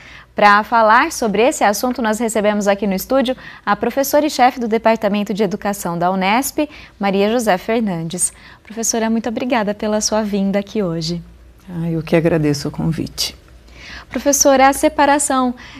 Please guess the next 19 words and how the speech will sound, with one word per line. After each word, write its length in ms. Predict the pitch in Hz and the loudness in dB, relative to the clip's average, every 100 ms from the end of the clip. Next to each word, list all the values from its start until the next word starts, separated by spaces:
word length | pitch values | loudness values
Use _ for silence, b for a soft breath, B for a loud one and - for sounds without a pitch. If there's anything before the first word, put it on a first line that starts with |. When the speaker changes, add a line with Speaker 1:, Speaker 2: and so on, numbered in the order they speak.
| B | B
Speaker 1:
de 120 | 202 269 | 2 4
amigos, 880 | 254 240 247 240 208 202 226 220 | 6 6 6 4 2 0 -2 -2
de 100 | 220 | -4
professores 760 | 233 262 - 233 - 240 233 214 | -6 -8 -6 -2 2 2 2 4
e 60 | |
até 280 | 247 247 269 | 4 4 0
da 160 | 285 339 | 2 2
sala 340 | - 269 269 | 0 0 2
de 200 | 220 226 | 2 2
aula, 340 | 196 220 220 214 | 4 4 4 0
né, 160 | 214 | -2
que 140 | 226 220 | -4 -2
o 40 | |
aluno 220 | 214 214 | 0 -2
estava 460 | 214 - 233 240 233 | -4 2 4 4 2
acostumado, 720 | 233 220 - 220 233 254 247 | 0 -8 -6 -2 0 0 0
muitas 320 | 254 262 277 | 0 2 2
vezes 280 | 269 254 247 | 2 0 0
ela 280 | 262 262 | 2 2